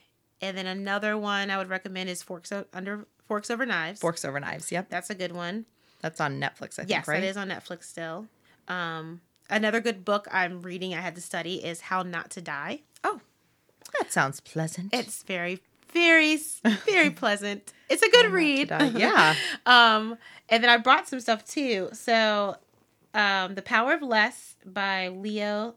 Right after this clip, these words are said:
Speaker 1: Batbutua. And it's all about, um, finding what works in life and making it essential, like, finding essential keys in life, but making it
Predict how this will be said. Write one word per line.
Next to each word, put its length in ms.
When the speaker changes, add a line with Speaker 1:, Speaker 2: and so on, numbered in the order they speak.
Speaker 1:
Batbutua. 800
And 300
it's 160
all 200
about, 540
um, 640
finding 540
what 260
works 380
in 280
life 440
and 180
making 320
it 100
essential, 440
like, 180
finding 240
essential 360
keys 280
in 120
life, 220
but 100
making 380
it 240